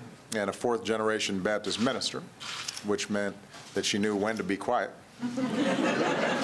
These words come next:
That's a little intimidating, being the daughter of a librarian and a minister. Uh,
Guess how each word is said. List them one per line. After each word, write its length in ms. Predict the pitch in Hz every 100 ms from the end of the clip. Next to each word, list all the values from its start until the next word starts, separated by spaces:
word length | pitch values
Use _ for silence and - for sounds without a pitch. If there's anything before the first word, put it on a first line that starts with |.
| - - - 247 233 233 - - 196 247 - -
That's 200 | 180 226
a 40 |
little 180 | 190 160
intimidating, 540 | 135 160 123 104 92
being 220 | 120 113
the 40 | 104
daughter 260 | 117 113
of 60 | 104
a 40 |
librarian 640 | 95 107 98 120 135 123 110
and 240 | 127 127
a 40 | 113
minister. 360 | 113 98 - 254
Uh, 1900 | 139 - - - - - - - - - - - 311 - 101 98 95 95